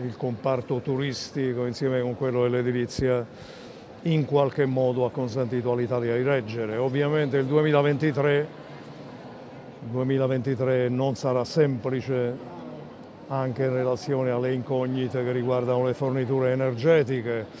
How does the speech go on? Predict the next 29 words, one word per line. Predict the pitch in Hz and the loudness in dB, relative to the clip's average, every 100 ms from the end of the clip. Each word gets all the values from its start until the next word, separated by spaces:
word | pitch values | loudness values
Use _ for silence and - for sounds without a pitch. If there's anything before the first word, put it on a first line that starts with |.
| - - - - - | -14 -14 -16 -16 -12
ma | 131 135 | -4 -2
soprattutto | - 151 147 165 170 160 | 0 0 0 2 2 4
perché | 143 135 | 2 0
alcune | 139 175 160 | 0 0 2
decisioni | 151 147 165 131 208 190 151 135 127 - | 2 0 0 6 6 8 4 0 -4 -6
relative | 135 147 143 160 151 | -2 0 0 0 0
al | 147 | 0
Sud | - 190 151 | -2 -2 -2
ancora | 139 170 156 | 0 0 0
non | 147 | 0
vengono | 160 143 139 | 0 -2 -4
prese. | 127 165 135 113 123 107 98 - - - - - | 0 0 0 -2 -6 -6 -10 -14 -14 -14 -14 -10
Noi | 147 175 | -2 0
dobbiamo | 160 143 165 156 160 | 0 0 0 0 0
sempre | - 190 170 160 151 | 0 0 0 -2 -2
ricordare | 147 - 143 127 127 113 120 | -4 -4 -4 -2 -2 -2 -4
che | 123 143 | -4 -4
il | 143 | -4
riparto | 143 160 175 190 185 156 - 156 143 139 - - - - | -2 -2 0 2 2 0 0 2 2 -4 -12 -16 -16 -14
dei | 127 139 165 | -4 0 0
fondi | - 196 175 143 127 131 135 | 0 2 2 0 -4 -6 -2
F | 139 170 - 160 | 0 0 2 2
S | 151 - 151 | 2 0 -2
C, | - 175 151 | -2 -2 -2
cioè | 110 151 143 | -4 -4 -4
fondi | 127 - 156 156 143 | -4 -2 -2 -2 -4
sviluppo | 135 117 139 170 185 - 156 | -6 -6 -2 0 0 0 -2
e | 143 | 0
coesione, | - 143 135 123 139 117 110 135 143 | 0 0 0 -2 -2 -2 -4 -6 -8